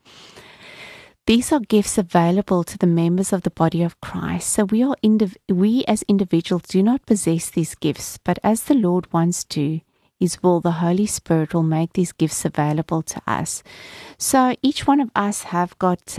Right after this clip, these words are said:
um, specific gifts. And, um, sometimes when the Holy Spirit, say we're praying for someone and that person gets healed,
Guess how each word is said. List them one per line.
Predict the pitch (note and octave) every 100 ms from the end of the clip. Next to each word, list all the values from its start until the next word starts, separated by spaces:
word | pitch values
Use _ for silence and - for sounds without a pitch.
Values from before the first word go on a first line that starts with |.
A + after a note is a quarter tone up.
| -
um, | E3 E3+
specific | - G3+ - F#3 - -
gifts. | D#3+ F3+ - - - - _ _ _ _ _ _ _ _ _ - - - - - _ -
And, | A#3+ A#3+ A#3 A3 -
um, | G3 G3+ G3 F#3+ F#3 C#4+ _ -
sometimes | - A#3 A#3+ - B3+ C4+ B3 A3
when | G#3
the | G3+
Holy | F#3 F#3+ G#3
Spirit, | G#3 - A3 A3 A3
say | - G3+
we're | G3
praying | - A3 G#3 G#3+
for | - G#3
someone | - G#3+ G3+ G#3+ C4 E4 - - - - _ _
and | A3+ F#3
that | G#3 -
person | - A3 - G#3+
gets | F#3+ F3+ -
healed, | - E3+ F3+ F3+ G#3 B3 -